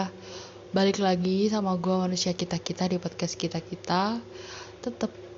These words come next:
kita hari ini bakal sharing session dari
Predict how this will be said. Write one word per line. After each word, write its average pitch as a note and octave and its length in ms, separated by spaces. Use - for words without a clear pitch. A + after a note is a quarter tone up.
kita G3 480
hari F3+ 160
ini G3 160
bakal E3+ 400
sharing F3 480
session F#3 720
dari F3 400